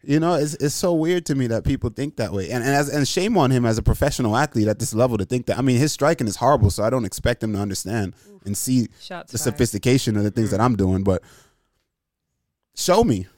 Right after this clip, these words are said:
Speaker 3: Yeah, he ain't got no swag.
Speaker 1: Show me that. He said, "I can't do it to someone in the top fifteen." Chiesa, please show me that I
Speaker 3: Mm.
Speaker 1: cannot do it to you.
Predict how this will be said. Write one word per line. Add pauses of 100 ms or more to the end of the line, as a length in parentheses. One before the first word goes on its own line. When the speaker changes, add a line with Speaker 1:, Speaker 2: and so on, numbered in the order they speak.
(100)
Speaker 3:
Yeah,
he
ain't
got
no
swag. (240)
Speaker 1:
Show
me
that. (260)
He
said,
"I
can't
do
it
to
someone
in
the
top
fifteen."
Chiesa,
please
show
me
that
I
Speaker 3:
Mm.
Speaker 1:
cannot
do
it
to
you.